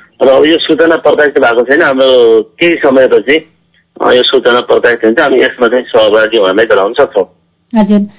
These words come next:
Speaker 2: अ,
Speaker 1: पक्कालाई सहभागी गराउन सकिन्छ। तर यो बिउ बिजनको लागि अब लसुनको बिउ त करिब करिब लाउने बेला,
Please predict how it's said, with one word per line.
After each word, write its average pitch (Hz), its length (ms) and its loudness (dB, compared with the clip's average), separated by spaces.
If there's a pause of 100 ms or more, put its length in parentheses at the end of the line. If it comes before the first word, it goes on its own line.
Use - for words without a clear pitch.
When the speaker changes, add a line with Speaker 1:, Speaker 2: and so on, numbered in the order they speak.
(280)
Speaker 2:
अ, 240 40 2
Speaker 1:
पक्कालाई 175 400 0
सहभागी 147 340 0
गराउन 135 280 0
सकिन्छ। 135 280 -2
तर 175 240 0
यो 165 140 -2
बिउ 247 240 0
बिजनको 175 360 2
लागि 156 200 0
अब 147 220 0
लसुनको 143 480 0
बिउ 135 240 0
त - 280 0 (340)
करिब 151 220 0
करिब 139 240 0
लाउने 127 280 0
बेला, 127 160 0